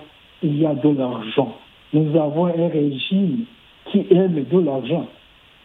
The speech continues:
On a dans la Bible un personnage biblique,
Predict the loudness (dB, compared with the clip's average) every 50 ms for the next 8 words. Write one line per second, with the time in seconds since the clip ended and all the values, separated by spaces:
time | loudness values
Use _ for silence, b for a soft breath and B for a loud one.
0 | _ _ 0 2 2 4 2 2 2 2 2 2 2 0 -2 -4 -2 -2 -2 -2
1 | -2 -4 -6 -6 -8 -12 -18 _ _ _ _ _ -2 0 0 2 4 2 2 2
2 | 0 0 0 0 2 0 0 0 -2 -2 -2 -4 -4 0 0 0 0 0 -2 -6